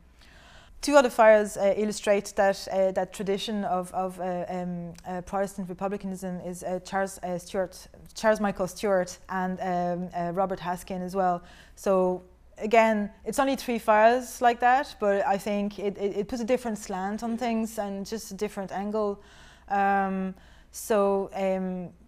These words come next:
there are other files for, for Belfast and Derry, uh, also talking about the riots, uh, the riots in May, June nineteen twenty, escalating to a virtual civil war atmosphere in, in, uh, in, in Derry.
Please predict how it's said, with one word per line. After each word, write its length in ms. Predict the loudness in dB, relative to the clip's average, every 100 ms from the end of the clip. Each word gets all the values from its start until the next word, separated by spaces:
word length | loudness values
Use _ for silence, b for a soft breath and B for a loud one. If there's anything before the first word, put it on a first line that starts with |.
| _ _ _ -20 _ _ _ _ _
there 160 | 6 10
are 200 | 10 8
other 120 | 4
files 600 | 4 8 8 6 0 -10
for, 380 | 2 6 6 4
for 220 | 2 2
Belfast 560 | 4 2 2 -2 -2 -4
and 140 | 0
Derry, 480 | 2 4 2 0 -4 -10 -6
uh, 200 | -4 -2
also 240 | -4 -6
talking 300 | -6 -6 -4
about 160 | -2 -2
the 80 | 2
riots, 540 | 4 4 2 -4 -8
uh, 140 | -6 -4
the 120 | -2
riots 240 | -4 -4
in 420 | -6 -6 -6 -6
May, 220 | -4 -4 -4
June 280 | -6 -6
nineteen 300 | -6 -8 -10
twenty, 480 | -8 -6 -6 -6 -8 -8 B B B B -4
escalating 720 | -2 2 2 4 2 -2 -2 -2
to 280 | 0 0 -4 -6
a 80 | -6
virtual 960 | -2 0 0 -2 -2 2 2 2 0 -6 -18 -12
civil 460 | -2 0 2 2
war 320 | 6 8 10
atmosphere 720 | 8 6 -2 -4 0 2 2
in, 280 | 0 -2 -4
in, 320 | -4 -2 -2
uh, 200 | -2 -2 -4
in, 120 | -6
in 220 | -6 -4
Derry. 420 | 0 0 0 -4